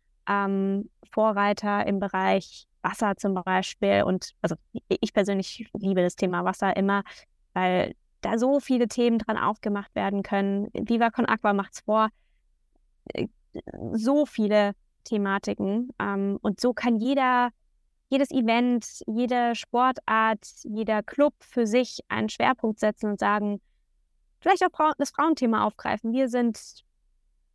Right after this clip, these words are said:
die Sportart, die Gleichberechtigung, Diversität feiert. Ähm, also da gibt's ja sowohl in die eine wie in die andere Richtung Herausforderungen. Ähm, Reiten zum Beispiel hat einfach in die andere Richtung die Herausforderung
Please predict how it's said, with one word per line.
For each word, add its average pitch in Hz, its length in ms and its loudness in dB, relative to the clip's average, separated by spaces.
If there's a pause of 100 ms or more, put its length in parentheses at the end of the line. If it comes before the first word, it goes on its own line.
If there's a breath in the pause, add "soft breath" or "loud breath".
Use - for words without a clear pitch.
(120)
die 262 100 2
Sportart, 220 760 0 (200)
die 208 460 0
Gleichberechtigung, 208 920 0
Diversität 208 600 0
feiert. 214 440 -2 (640)
Ähm, 202 400 -4 (140)
also 214 160 0
da 233 100 2
gibt's 254 200 -2
ja 262 80 0
sowohl 269 500 2 (240 loud breath)
in 233 100 2
die 226 100 0
eine 262 440 2
wie 240 100 0
in 233 80 2
die 240 80 0
andere 277 360 4
Richtung 220 400 -2
Herausforderungen. 220 1120 -2
Ähm, 214 280 -2
Reiten 214 420 0
zum 220 140 -2
Beispiel 214 360 -2
hat 220 140 -2
einfach 214 320 0
in 220 120 0
die 214 140 0 (220)
andere 220 360 2
Richtung 214 320 -2
die 208 140 -2
Herausforderung 208 720 -2